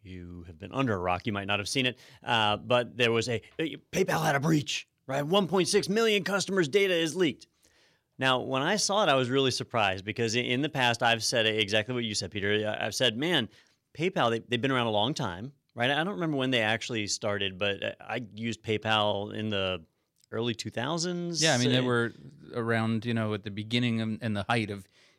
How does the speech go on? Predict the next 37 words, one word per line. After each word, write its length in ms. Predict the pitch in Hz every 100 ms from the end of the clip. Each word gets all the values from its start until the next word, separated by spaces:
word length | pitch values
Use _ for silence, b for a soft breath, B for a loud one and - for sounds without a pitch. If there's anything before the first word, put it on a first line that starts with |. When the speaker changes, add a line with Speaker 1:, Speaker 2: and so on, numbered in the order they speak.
| -
Speaker 2:
eBay, 480 | 127 110 98 92 92
so 380 | - 98 95 95
that's 300 | 104 - -
kinda 260 | 123 147
Speaker 1:
Yeah. 40 | 160
Speaker 2:
really 180 | 110 104
what 140 | 101
helped. 260 | 107 104 131
And, 140 | 131 B B -
and 100 | 127
I 40 |
remember 280 | 127 107 101
you 120 | 101
got 240 | 107 98
the, 200 | 107 98 113 139
the 80 | 120
free 200 | - 117
five 360 | 110 110 101 98
bucks 280 | 110 101 -
when 120 | 92
you 60 |
signed 320 | 92 104 92 101
up. 180 | 90
That 100 | 101
was 80 | 95
the 80 | 95
big 220 | 92 107
thing, 260 | - 95 92
so 140 | -
you'd 160 | 90 90
get 160 | 92
other 140 | 98 95
people 260 | 95 95
to 40 | 92
sign 220 | 101 95
up. 160 | 101 90
But, 140 | 95